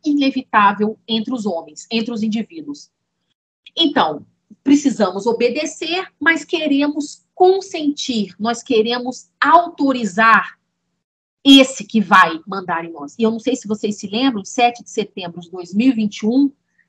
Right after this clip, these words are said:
quando o Bolsonaro fala no palanque em Brasília,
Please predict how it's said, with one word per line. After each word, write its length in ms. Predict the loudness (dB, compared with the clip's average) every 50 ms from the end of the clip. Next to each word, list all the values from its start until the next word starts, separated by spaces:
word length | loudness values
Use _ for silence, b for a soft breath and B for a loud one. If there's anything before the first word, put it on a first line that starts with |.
| _ _ _ _ _ _ _ _ _ _ _ _
quando 180 | 4 4 6 6
o 60 | 4
Bolsonaro 540 | 2 2 0 0 -2 -2 0 0 0 0 -4
fala 360 | 0 2 2 2 2 0 -4
no 260 | -8 -12 -14 -16 -4 _
palanque 480 | 2 2 2 2 -2 -8 -10 -14 -14
em 20 | -8
Brasília, 720 | -6 -6 -6 -6 -6 0 4 6 6 6 6 2 -4 -8